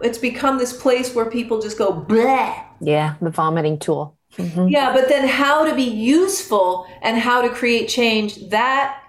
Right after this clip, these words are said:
Speaker 2: Yeah.
Speaker 1: I don't think any of us can get away with not asking that question at this point.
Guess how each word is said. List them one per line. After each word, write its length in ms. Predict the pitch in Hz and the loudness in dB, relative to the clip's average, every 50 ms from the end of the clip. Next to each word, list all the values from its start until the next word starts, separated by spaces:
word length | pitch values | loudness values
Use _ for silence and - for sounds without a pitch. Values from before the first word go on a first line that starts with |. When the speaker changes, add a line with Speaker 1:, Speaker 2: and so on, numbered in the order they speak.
| _ - - - - _ _ _ _ _ _ _ - | _ -20 -20 -20 -20 _ _ _ _ _ _ _ -8
Speaker 2:
Yeah. 160 | 180 156 147 | -6 -4 -2
Speaker 1:
I 80 | - 247 | 0 2
don't 220 | 285 277 269 - | 2 2 0 0
think 300 | - 277 269 262 - - | 0 0 0 0 -2 -2
any 340 | - 240 254 269 294 294 277 | 0 2 2 2 2 2 2
of 100 | 262 247 240 | 2 4 2
us 220 | 233 220 226 - | 2 0 0 -4
can 200 | - - 233 220 | -6 -2 -2 0
get 180 | 214 226 220 220 | 2 2 2 2
away 360 | 214 208 208 208 214 214 208 | 2 2 4 2 4 4 2
with 180 | 202 190 190 214 | 2 -2 -4 -4
not 280 | 208 202 202 202 196 | -2 0 0 2 2
asking 420 | 196 196 196 196 190 - 190 175 170 | 0 0 0 -2 -4 -6 -10 -10 -8
that 220 | 170 170 - - | -8 -8 -8 -10
question 480 | - - 165 165 160 - - - - - | -4 -4 -4 -2 -4 -6 -12 -12 -12 -12
at 160 | 147 147 - | -14 -14 -14
this 160 | 165 160 - | -16 -18 -18
point. 360 | - _ 160 - - - - | -18 _ -18 -18 -18 -18 -20